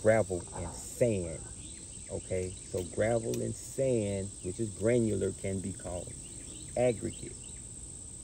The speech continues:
okay? Which is mixed with cement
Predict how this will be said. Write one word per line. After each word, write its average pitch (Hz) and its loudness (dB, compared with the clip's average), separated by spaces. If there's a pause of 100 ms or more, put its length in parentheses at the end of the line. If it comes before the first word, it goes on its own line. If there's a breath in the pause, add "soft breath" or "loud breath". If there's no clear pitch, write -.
(1040)
okay? 98 -4 (1800)
Which 123 8
is 117 6
mixed 120 6
with 110 2
cement 135 4